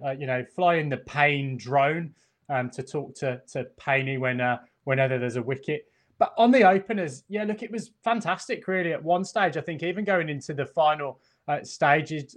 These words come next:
of that C S K, um, innings, if Faf du, uh, Plessis had, had kinda hit another boundary, I think he'd have actually got the, I think, is it the orange cap or the green cap or the, you know, pink hat? I don't know, but he, he'd have got the, the cap from, uh, yeah, from his opening partner for the most runs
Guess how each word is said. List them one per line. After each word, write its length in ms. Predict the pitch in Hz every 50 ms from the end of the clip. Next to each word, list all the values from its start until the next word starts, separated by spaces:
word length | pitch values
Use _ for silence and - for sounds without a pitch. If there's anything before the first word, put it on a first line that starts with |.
| - -
of 200 | 156 147 - -
that 220 | 156 143 135 - _ _
C 220 | 147 - - 165 156
S 180 | 143 139 135
K, 340 | - - 151 143 135 131 127 - _ _ _ _ _
um, 220 | - 139 127 139 147
innings, 320 | 160 156 170 180 175 151
if 120 | 156 151
Faf 220 | - - 160 - -
du, 240 | - 160 147 139 143 _ - 160
uh, 140 | 151 143 -
Plessis 420 | - 147 135 - - 156 151 147
had, 160 | 143 131 127 -
had 120 | 143 120 117
kinda 240 | - 151 147 139 131
hit 200 | 127 151 - -
another 240 | 139 143 151 139 131
boundary, 400 | 101 143 135 143 156 156 147 165
I 60 | 156
think 240 | - - 180 175 -
he'd 100 | 170 151
have 80 | 147
actually 360 | 151 151 - - - 151 135 120
got 260 | - 147 143 - 139
the, 180 | 147 143 135
I 40 | 127
think, 220 | - - 151 139 139
is 120 | 131 123
it 40 | 123
the 100 | 143 143
orange 360 | 156 170 180 180 180 - -
cap 240 | - 190 185 175 -
or 60 | 147
the 80 | 127 131
green 320 | - 165 170 175 175 170
cap 320 | - - 180 175 170 -
or 100 | 160 151
the, 140 | 131 131 127 - _ _
you 80 | 156
know, 120 | 139 139 139 -
pink 240 | - 175 175 160 151
hat? 180 | 165 180 175 - - - _ _ -
I 60 | 156
don't 180 | 151 160 151 135
know, 200 | 156 151 156 147
but 120 | 147 - -
he, 120 | 175 185 190
he'd 140 | 185 175 160
have 180 | 156 127 147 143
got 200 | 180 180 - -
the, 140 | 165 143 - -
the 80 | 156
cap 340 | - - - - 165 - -
from, 480 | - - - 170 170 175 175 165 156 - _ _ - _ _ _ _ _ _
uh, 340 | - 147 143 143 139 139 147 160
yeah, 160 | 165 165 147
from 240 | - - 170 170 180
his 140 | 180 156 165
opening 380 | 156 143 131 - 143 139 127
partner 320 | 131 143 147 139 123 139 127
for 120 | - 147
the 80 | 139 135
most 380 | 135 135 135 131 127 - -
runs 340 | 135 139 135 135 127 - -